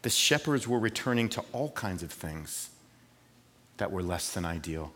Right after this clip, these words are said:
in their lives, right? All kinds of social things, all kinds of political unrest because they were living under Roman rule. It was not ideal. It's also not a stretch to imagine that there were parts of their job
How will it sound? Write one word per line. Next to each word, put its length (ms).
in 100
their 160
lives, 460
right? 260
All 180
kinds 340
of 260
social 540
things, 580
all 140
kinds 300
of 120
political 680
unrest 800
because 240
they 100
were 80
living 220
under 180
Roman 340
rule. 220
It 60
was 140
not 180
ideal. 480
It's 140
also 220
not 100
a 60
stretch 340
to 60
imagine 380
that 60
there 100
were 60
parts 320
of 120
their 100
job 560